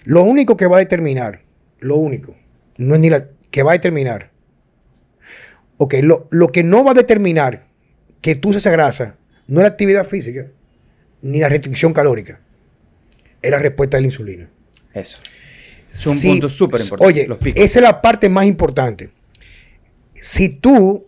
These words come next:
Speaker 1: mantienes una insulina estable, que es normal en un cuerpo con flexibilidad metabólica, esa insulina manda una señal a todos los centros de control de tu hígado para crear la liberación o apertura de algunas enzimas que da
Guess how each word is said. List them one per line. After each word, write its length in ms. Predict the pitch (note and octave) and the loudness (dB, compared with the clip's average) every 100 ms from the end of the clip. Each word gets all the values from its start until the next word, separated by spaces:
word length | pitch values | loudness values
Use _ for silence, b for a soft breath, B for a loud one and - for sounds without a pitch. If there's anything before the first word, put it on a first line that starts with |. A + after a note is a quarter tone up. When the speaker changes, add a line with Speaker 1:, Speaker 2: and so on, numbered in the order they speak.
| _ | _
Speaker 1:
mantienes 460 | D#3 D#3+ D3 G3 G#3+ | -4 -2 -2 0 -2
una 60 | - - | -2 -2
insulina 800 | F#3 E3 - F3 D#3+ G3 G#3 G3 | 0 0 0 4 4 4 2 -2
estable, 640 | - - - D#3 C#3+ D#3+ F#3+ | -6 -8 -4 -2 0 0 -2
que 120 | B2 | -4
es 80 | A#2+ | -2
normal 360 | C3+ C3+ C#3 | 0 0 0
en 120 | C#3 C3+ | 0 0
un 120 | C3+ | 0
cuerpo 460 | C#3+ C#3+ D3+ D3 b b b _ - | -2 -2 -2 -6 b b b _ -6
con 180 | C3 | -4
flexibilidad 520 | B2+ C3 - B2 C3 C#3+ | -4 -4 -4 -2 0 0
metabólica, 500 | C#3+ D#3 D#3+ B2+ - _ _ _ _ _ _ b b b b b b b b b _ _ _ - | 0 0 -2 -4 -10 _ _ _ _ _ _ b b b b b b b b b _ _ _ -2
esa 220 | F3+ A#3 | 0 0
insulina 540 | A3 G#3+ A3 F#3+ F3 D#3 | 0 0 2 2 0 -2
manda 300 | D#3 F#3 G#3 | -4 -2 -2
una 120 | G#3 | -2
señal 600 | G3 F3+ F3+ C#3 C3+ - - | -2 -2 -2 -2 -6 -12 -6
a 120 | C#3+ | -6
todos 360 | C#3 F3 F#3+ | -4 0 2
los 180 | G#3 F#3+ | 2 2
centros 320 | G3 G3 F#3+ | -2 -2 -4
de 100 | F#3 | -4
control 340 | F3+ D3 D#3+ D3+ | -4 -2 0 0
de 60 | |
tu 160 | C#3+ D3 | 0 0
hígado 320 | B2 A#2 A#2 _ b b b b b _ | 0 -2 -6 _ b b b b b _
para 260 | - D3 C#3 | -2 0 0
crear 200 | D#3 F3 | 0 2
la 60 | G3 | 2
liberación 600 | G3+ F#3+ E3 F3+ F3+ E3+ | 2 0 -2 0 0 0
o 80 | C#3 | -4
apertura 380 | C3+ C#3 D3 F3 | -2 -4 0 2
de 40 | |
algunas 320 | E3 E3+ D#3 | 2 -2 -6
enzimas 460 | E3+ C3+ C#3+ C3+ C3+ | -6 -6 -6 -6 -6
que 180 | - C#3+ | -2 0
da 300 | D#3+ F#3+ | 0 -4